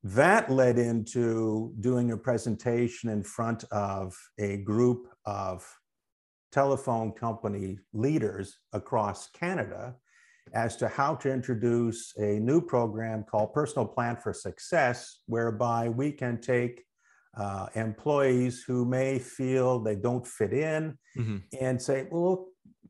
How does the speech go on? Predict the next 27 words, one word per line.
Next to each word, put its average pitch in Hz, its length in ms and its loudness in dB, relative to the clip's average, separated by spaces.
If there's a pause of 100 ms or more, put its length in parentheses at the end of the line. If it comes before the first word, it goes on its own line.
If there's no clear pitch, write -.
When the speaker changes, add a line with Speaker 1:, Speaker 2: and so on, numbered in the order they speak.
(360)
Speaker 1:
there's 160 220 4
other 180 240 4
opportunities 139 680 0
here 139 140 0
at 120 80 -4
the - 60 -4
company. 120 680 -2
Why 135 240 -2
don't 160 140 -2
we 139 100 4
redirect 123 640 0
you 113 160 2
in, 120 100 -2
in 113 180 0
that? 147 380 -2
Don't, 165 320 -2 (120)
don't 143 260 0
give 113 160 2
up 170 260 -2 (140)
so - 220 2
quick." - 420 0
And 104 100 -2
so 139 200 2
the 147 160 2
idea 143 360 4
was 123 380 2
to 123 240 2